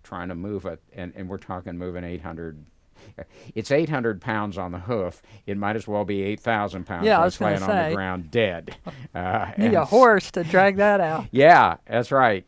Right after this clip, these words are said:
Speaker 1: And, and so
Speaker 2: Maybe
Speaker 1: there
Speaker 2: two
Speaker 1: it is.
Speaker 2: horses.
Speaker 1: Uh,
Speaker 2: Well, uh, before we end today,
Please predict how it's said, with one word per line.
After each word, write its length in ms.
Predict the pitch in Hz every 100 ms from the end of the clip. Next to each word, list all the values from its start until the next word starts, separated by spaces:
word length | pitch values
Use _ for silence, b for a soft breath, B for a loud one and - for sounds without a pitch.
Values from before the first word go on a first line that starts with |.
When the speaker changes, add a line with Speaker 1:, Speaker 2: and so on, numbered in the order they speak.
| _
Speaker 1:
And, 300 | 104 107 107 -
and 200 | 113 -
so 140 | 208
Speaker 2:
Maybe 140 | 240
Speaker 1:
there 120 | 233 285
Speaker 2:
two 60 |
Speaker 1:
it 40 | 277
is. 80 |
Speaker 2:
horses. 580 | 254 196 165 170 160 - _ _ 147 156 131
Speaker 1:
Uh, 320 | 110 104 101 196
Speaker 2:
Well, 260 | 220 226 - - _ b b b b
uh, 240 | 214 202
before 460 | 202 214 208 262 294
we 140 | 294 233
end 180 | 254 254
today, 360 | 247 254 339